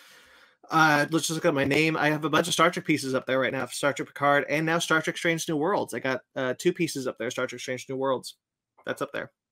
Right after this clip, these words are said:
Um, and that'll do it. Yeah, B T McClure on Instagram and Twitter, Fake Nerd Podcast on all the social medias. Mike,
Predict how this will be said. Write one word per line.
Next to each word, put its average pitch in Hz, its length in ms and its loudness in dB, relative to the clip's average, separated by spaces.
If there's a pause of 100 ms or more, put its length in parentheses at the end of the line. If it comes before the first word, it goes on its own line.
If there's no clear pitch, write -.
(420)
Um, 147 500 -4 (220)
and 202 260 -6
that'll 226 460 -4
do 370 220 2
it. - 100 0
Yeah, 202 140 0
B 208 120 -4
T 202 100 -6
McClure 214 260 -2
on 202 80 0
Instagram 202 180 -2
and 196 80 -2
Twitter, 208 240 2
Fake 196 200 -2
Nerd 185 120 -4
Podcast 185 460 2
on 180 60 -2
all 170 80 0
the 175 40 -4
social 175 260 -4
medias. 180 380 2
Mike, 180 400 2